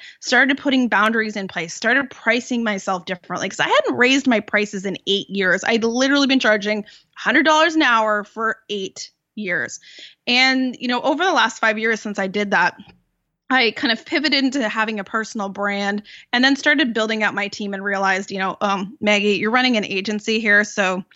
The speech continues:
the Maggie agency is not a good way to go." And Scoop Studios was born from there. So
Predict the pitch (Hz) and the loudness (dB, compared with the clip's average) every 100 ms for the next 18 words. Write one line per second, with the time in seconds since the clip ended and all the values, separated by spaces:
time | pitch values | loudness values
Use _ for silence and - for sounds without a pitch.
0 | - _ _ _ 202 214 220 233 233 214 | -12 _ _ _ 0 2 4 2 0 0
1 | 202 208 214 202 208 196 196 190 196 190 | 0 -2 -4 -6 -4 -2 -4 -4 -6 -6
2 | 190 190 190 185 185 190 - 208 - 202 | -6 -6 -2 -2 -2 -6 -4 -4 -2 0
3 | 190 185 185 175 180 180 175 180 175 180 | 2 2 0 0 2 2 2 0 2 4
4 | 175 180 220 196 | 4 2 2 2